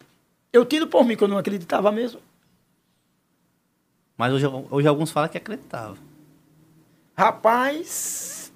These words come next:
Speaker 1: eu não sei, tá entendendo? Mas
Speaker 2: É, porque depois que tá rico, né, velho? Acreditar é mais fácil, né?
Speaker 1: E poder dizer, não adianta eu chegar aqui e dizer a você pra
Speaker 2: Pra levantar.
Speaker 1: levantar ele, dizer que eu acreditava.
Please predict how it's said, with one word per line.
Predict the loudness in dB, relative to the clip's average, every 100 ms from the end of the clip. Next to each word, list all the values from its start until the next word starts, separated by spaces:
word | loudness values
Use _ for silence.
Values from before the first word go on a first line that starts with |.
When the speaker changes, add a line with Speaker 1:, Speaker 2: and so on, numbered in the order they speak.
| 4
Speaker 1:
eu | 6 8
não | 6 2
sei, | 2 4 4 2 -8 -16 _ 2
tá | 2
entendendo? | 2 2 2 2
Mas | 2 4 6 4 2 -2 -4 -12 -20 _ -20 -20 _ _ _ -6
Speaker 2:
É, | -2
porque | 0 0
depois | 0 0 0
que | 4
tá | 6
rico, | 8 6 6
né, | 6 8
velho? | 6
Acreditar | 4 2 4 4
é |
mais | 4 0 2
fácil, | 2 2 -2
né? | -8 -12 _ -8
Speaker 1:
E | 0
poder | 8 12 12
dizer, | 10 4 4 4 4
não | 4 4
adianta | 6 6 6 2 0 -2 -4 0
eu | 2
chegar | 4 4 4
aqui | 4 2 2 2 0 -2
e | -4
dizer | -2 4 4
a | 6
você | 2 2 4 6 6 2 -14 _ _ _ _ _ _
pra | 0 4 2 0 _ _ _ _ _ -20 _ _ _ _ _ _
Speaker 2:
Pra | -10 -8
levantar. | -2 -2 -2 -6 -6 0 10
Speaker 1:
levantar | 10 10 8 8 8
ele, | 4 0
dizer | 6 8
que | 10
eu | 8
acreditava. | 6 0 -2 -4 -6 -10